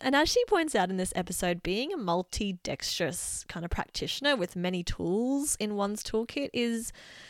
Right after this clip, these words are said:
not only a strength, but also kind of a necessity in our current, um, capitalist climate. So the last thing before we dive into this episode, if you love the podcast, please subscribe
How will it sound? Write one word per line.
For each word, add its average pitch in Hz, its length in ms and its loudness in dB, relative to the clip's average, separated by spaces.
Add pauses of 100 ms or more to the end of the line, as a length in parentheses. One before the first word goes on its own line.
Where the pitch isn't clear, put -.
(140)
not 330 260 2
only 262 360 2
a 185 100 4
strength, - 800 0
but - 200 2
also 294 340 2 (720)
kind 247 260 -2 (140)
of 294 120 -6
a 208 60 2
necessity - 720 2
in 196 120 0
our 180 160 2
current, 180 540 -4
um, 165 580 -4 (260)
capitalist 180 540 0
climate. 320 400 2 (1200)
So 285 360 4
the 277 80 4
last 302 340 6
thing 214 300 2
before 202 340 2
we 190 100 4
dive 175 260 4
into 180 200 -2
this 190 220 -2
episode, 165 580 -2 (420)
if 285 140 0
you 330 100 4
love 254 200 4
the 240 80 -4
podcast, 185 560 0
please 277 340 2
subscribe 165 720 0